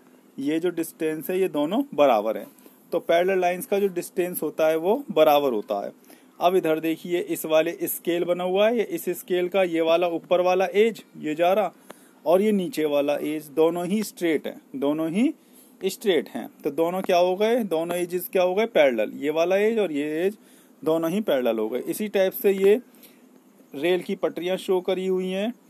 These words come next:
train है ये। तो इसमें क्या है हमारे, ये पटरी ये वाली और ये रेलवे लाइन, ये दोनों की एजेस क्या हैं हमारे? दोनों के एजेस पैरेलल हैं, क्योंकि उनके बीच में गैप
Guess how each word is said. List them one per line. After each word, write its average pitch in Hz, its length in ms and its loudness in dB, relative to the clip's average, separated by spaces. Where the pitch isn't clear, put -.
train 170 280 -4
है 190 180 -4
ये। 277 80 -4
तो 185 120 -2
इसमें 196 400 -4
क्या 180 220 2
है 180 160 0
हमारे, 180 600 -2
ये 160 260 -2
पटरी 170 360 -4
ये 170 200 0
वाली 180 440 0
और 190 140 0
ये 135 260 0
रेलवे 143 420 -2
लाइन, 135 320 -2
ये 165 120 0
दोनों 170 400 0
की 208 160 -4
एजेस 180 460 -2
क्या 185 160 -2
हैं 190 180 -6
हमारे? 196 440 0
दोनों 170 280 0
के 185 120 -2
एजेस 190 280 0
पैरेलल 123 460 0
हैं, 127 160 -8
क्योंकि 170 340 -4
उनके 170 320 -4
बीच 165 260 -8
में 170 200 -6
गैप 180 260 2